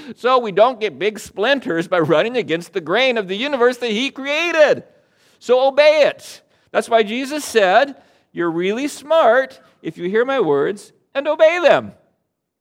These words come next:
And you're really not smart if you hear my words and don't obey them."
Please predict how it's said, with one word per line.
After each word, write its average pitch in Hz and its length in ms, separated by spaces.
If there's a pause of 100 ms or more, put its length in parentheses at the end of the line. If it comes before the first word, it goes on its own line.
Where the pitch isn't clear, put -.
(600)
And 160 120
you're 175 120
really 190 280
not 202 320
smart 107 460 (500)
if 120 120
you 135 120
hear 156 120
my 190 160
words 127 500 (440)
and 131 120
don't 110 180
obey 180 240
them." 107 180